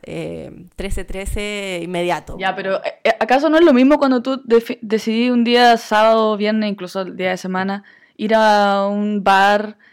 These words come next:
Speaker 2: ponerte bonita, como diría el reggaetón, y, y, y ahí buscar a alguien? Es como lo mismo, solo que acá estáis diciéndolo como con letras mayúsculas nomás. O sea, como que al final
Speaker 1: Ujú.
Speaker 2: la dinámica de conocer a alguien,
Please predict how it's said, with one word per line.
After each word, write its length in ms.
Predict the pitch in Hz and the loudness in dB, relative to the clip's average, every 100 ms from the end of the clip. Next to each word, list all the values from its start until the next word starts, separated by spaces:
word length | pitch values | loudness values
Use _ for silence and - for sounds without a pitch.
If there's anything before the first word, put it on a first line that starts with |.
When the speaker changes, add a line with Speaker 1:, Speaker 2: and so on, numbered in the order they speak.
| _ _ | _ _
Speaker 2:
ponerte 440 | - - 202 - 208 | -4 -2 -2 -2 -2
bonita, 480 | 196 196 208 214 | 0 0 0 0
como 160 | 202 202 | 0 0
diría 160 | 196 202 | 2 4
el 80 | |
reggaetón, 580 | 196 196 196 196 208 226 - - 233 196 | 4 2 2 2 2 -2 -6 -20 -20 -12
y, 920 | 214 208 208 202 196 190 190 190 185 - | -6 -2 -2 -2 -2 -4 -6 -6 -8 -8
y, 300 | 220 202 202 | -6 -6 -6
y 140 | 226 | -2
ahí 120 | 214 247 | 0 2
buscar 360 | 269 262 247 | 0 0 2
a 80 | 247 | 4
alguien? 280 | 254 262 285 | 4 2 -2
Es 80 | 285 | -2
como 240 | 339 330 | 0 2
lo 120 | 320 | 2
mismo, 260 | 302 403 302 | 0 -2 -4
solo 200 | 311 311 | -4 -2
que 100 | 302 | -2
acá 260 | 285 302 320 | 0 0 0
estáis 400 | 311 285 285 262 | -2 -4 -2 -4
diciéndolo 1040 | 254 277 277 269 269 254 247 240 208 - | -4 -2 0 2 2 2 2 0 -4 -10
como 480 | - 208 208 202 196 | -12 -6 -4 -4 -6
con 200 | 196 196 | -8 -6
letras 240 | 214 233 233 | -4 -2 -2
mayúsculas 540 | 220 277 311 180 165 | -2 -4 -6 -10 -10
nomás. 320 | 165 160 165 165 | -12 -16 -18 -20
O 20 | |
sea, 220 | - 208 | -14 -10
como 240 | 208 214 208 | -6 -6 -4
que 60 | 202 | -6
al 60 | |
final 560 | 196 208 233 254 254 254 | -6 -2 0 0 -4 -8
Speaker 1:
Ujú. 280 | 185 160 160 202 _ _ _ - | -16 -20 -20 _ _ _ _ -4
Speaker 2:
la 100 | 214 | -2
dinámica 500 | 220 226 262 269 254 | 0 2 2 2 2
de 100 | 240 | 2
conocer 360 | 233 226 233 | 0 0 2
a 80 | 233 | 2
alguien, 520 | 247 247 269 269 311 | 2 -2 -2 -4 -10